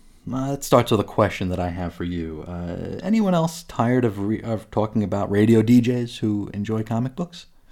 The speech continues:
Well, <laughs> buckle up, buttercups, 'cause we got us five more.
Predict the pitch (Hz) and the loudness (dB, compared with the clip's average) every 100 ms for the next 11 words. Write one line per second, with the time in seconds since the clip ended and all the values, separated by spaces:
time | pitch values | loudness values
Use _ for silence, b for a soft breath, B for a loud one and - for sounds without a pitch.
0 | B B B B B B B - 101 170 | B B B B B B B -10 -8 -8
1 | - - - 117 113 127 156 139 - 90 | -10 -8 -4 0 0 2 0 0 0 -4
2 | 92 107 107 - 82 92 101 101 104 101 | -4 -4 -6 -6 -4 -4 -4 -4 -4 -6
3 | 95 92 - - 98 110 113 107 87 87 | -6 -8 -12 -8 -6 -4 -6 -6 -6 -4
4 | 80 | -6